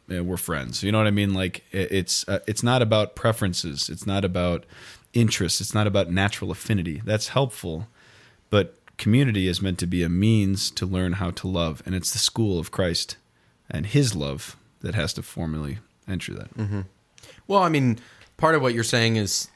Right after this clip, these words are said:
Speaker 2: and maybe we've mentioned in the past, but Aristotle's different levels of friendships. So you have friendships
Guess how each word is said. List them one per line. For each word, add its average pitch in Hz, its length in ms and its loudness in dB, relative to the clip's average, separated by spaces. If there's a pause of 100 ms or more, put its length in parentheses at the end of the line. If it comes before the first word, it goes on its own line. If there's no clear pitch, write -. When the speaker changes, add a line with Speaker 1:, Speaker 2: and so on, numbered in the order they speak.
(520)
Speaker 2:
and 107 120 2
maybe 101 180 4
we've 92 240 -2
mentioned 104 320 2
in 95 80 2
the 90 80 -2
past, 101 360 2
but 98 140 -6
Aristotle's 95 960 0
different 101 320 -2
levels 92 300 0
of 92 100 -6
friendships. 104 680 0
So - 180 -4
you 95 120 0
have 92 340 0 (400)
friendships 113 680 2